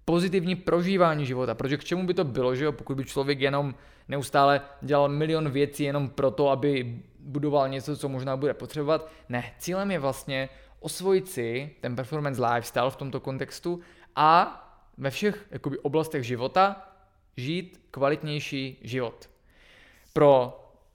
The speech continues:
lidi, kteří třeba vyhledávají naše konzultace, tak to znamená, že většinou přijdou, že mají nějaký problém, který někdy je větší, někdy menší a často je to právě problém, který nějak nemůžou rozluštit, protože na to nefungují nějaké léky nebo nefunguje na to, že obcházejí různé odborníky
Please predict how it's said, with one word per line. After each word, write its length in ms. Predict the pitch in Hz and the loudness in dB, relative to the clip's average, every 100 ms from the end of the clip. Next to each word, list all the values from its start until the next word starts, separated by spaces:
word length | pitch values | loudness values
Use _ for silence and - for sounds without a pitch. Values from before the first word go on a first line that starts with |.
| - | -4
lidi, 240 | 170 240 | -2 -2
kteří 260 | - 156 143 | -2 -2 -2
třeba 380 | - 135 127 117 | 0 4 4 2
vyhledávají 520 | 135 147 151 151 147 | 0 2 4 4 2
naše 180 | 131 123 | -2 -8
konzultace, 600 | 131 135 165 202 202 190 | -8 -4 -2 -2 -2 -2
tak 140 | 160 | -2
to 100 | 131 | -4
znamená, 480 | 123 139 160 165 165 | -4 -2 0 0 0
že 140 | 139 | -2
většinou 300 | 131 123 139 | -4 -8 -10
přijdou, 320 | 113 165 156 | -8 -6 -4
že 100 | 135 | -4
mají 180 | 131 120 | -4 -4
nějaký 240 | 113 117 120 | -4 -8 -6
problém, 520 | 127 135 175 226 269 - _ _ - _ | -4 0 0 0 -6 -14 _ _ -20 _
který 800 | - - 208 202 190 208 208 202 - | -4 2 6 6 4 0 -2 -8 -6
někdy 240 | 151 135 | -2 0
je 100 | 120 | 0
větší, 280 | 131 147 160 | 0 -2 -6
někdy 180 | 139 123 | -6 -4
menší 800 | 127 151 - 190 185 190 196 - | -4 -6 -6 -4 -4 -6 -12 -14
a 60 | |
často 320 | 123 143 - 151 | -6 -6 -2 0
je 80 | |
to 120 | 139 135 | 0 0
právě 480 | 135 135 131 135 | 2 4 4 2
problém, 580 | 135 - 139 143 139 139 - - | 0 -2 0 2 0 -2 -10 -20
který 300 | - - 151 | -8 0 0
nějak 220 | 165 165 147 | 2 0 0
nemůžou 500 | 143 156 160 151 127 | -2 -2 -2 0 0
rozluštit, 560 | 123 131 - 107 - | -2 -6 -8 -14 -12
protože 560 | - 160 175 160 170 165 - - - | -6 -2 2 2 2 0 -6 -18 -10
na 140 | 139 | -6
to 80 | 131 | -4
nefungují 400 | 135 143 131 127 | -4 -6 -8 -6
nějaké 220 | 117 117 | -8 -4
léky 380 | 135 160 160 151 | 0 2 0 -6
nebo 180 | 135 123 | -6 -6
nefunguje 400 | 123 135 123 127 | -8 -8 -4 -4
na 100 | 127 | -4
to, 100 | 123 | -4
že 140 | 117 | -4
obcházejí 400 | 110 - 127 123 | -6 -6 -6 -4
různé 220 | 117 120 | -6 -8
odborníky 640 | 117 147 170 175 170 175 | -6 -4 -2 -2 -2 -4